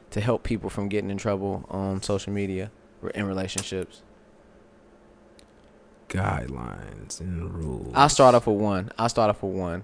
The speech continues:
Speaker 2: Okay.
Speaker 1: It's probably not a good idea to add new friends if you're in a relationship, unless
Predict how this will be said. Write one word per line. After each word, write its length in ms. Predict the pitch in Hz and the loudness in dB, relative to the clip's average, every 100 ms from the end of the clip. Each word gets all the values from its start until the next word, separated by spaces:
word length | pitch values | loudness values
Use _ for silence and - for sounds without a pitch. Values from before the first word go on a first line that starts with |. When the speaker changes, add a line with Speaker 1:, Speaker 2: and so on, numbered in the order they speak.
| - | -2
Speaker 2:
Okay. 320 | 113 98 98 | 0 0 0
Speaker 1:
It's 100 | 107 | 0
probably 680 | 117 - 139 160 160 165 160 | -2 2 6 6 4 2 4
not 380 | 135 123 123 123 | 4 4 4 4
a 60 | |
good 240 | 110 117 113 | 4 2 4
idea 760 | 107 98 110 101 95 90 98 - - - - - - - - - | 2 2 0 2 2 0 -4 -10 -20 -20 -20 -20 -20 -20 -12 0
to 220 | 113 - - | 0 0 2
add 480 | 117 117 117 - - | 4 4 2 0 -2
new 400 | 107 110 113 110 | 0 4 4 2
friends 960 | - - 110 107 98 95 92 - - - - - - - - - | -4 -2 0 2 0 -2 -6 -8 -18 -20 -20 -20 -20 -20 -20 -4
if 300 | 120 113 - | 0 0 0
you're 120 | 110 - | -2 0
in 200 | 110 104 | -2 -2
a 60 | |
relationship, 800 | 101 98 95 - 90 - 85 - - - - - - | 0 -2 -4 -4 -8 -6 -6 -8 -16 -20 -20 -16 -4
unless 800 | 110 107 113 117 113 - - | -2 2 2 2 0 -2 -8